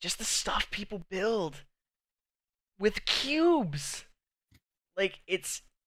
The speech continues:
it's, it's unbelievably cool to me. And I think that's why it's my number one game is the community.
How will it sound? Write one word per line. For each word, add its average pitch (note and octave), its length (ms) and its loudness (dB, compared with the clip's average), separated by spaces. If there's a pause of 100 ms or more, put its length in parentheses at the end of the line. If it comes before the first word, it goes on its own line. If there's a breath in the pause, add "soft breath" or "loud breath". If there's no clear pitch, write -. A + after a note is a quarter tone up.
(140)
it's, - 260 -16 (120)
it's E3 260 -10
unbelievably D3+ 880 0
cool A2 260 -6
to - 160 -14
me. A2 60 -20 (320)
And A2+ 400 2
I B2 80 6
think C3+ 140 0
that's B2 180 2
why A#2 120 6
it's - 120 -2
my A2+ 100 0
number A2 220 -4
one A2+ 200 -4
game A2 220 -4
is G#2+ 100 -8
the A#2+ 100 -14
community. A2 500 -12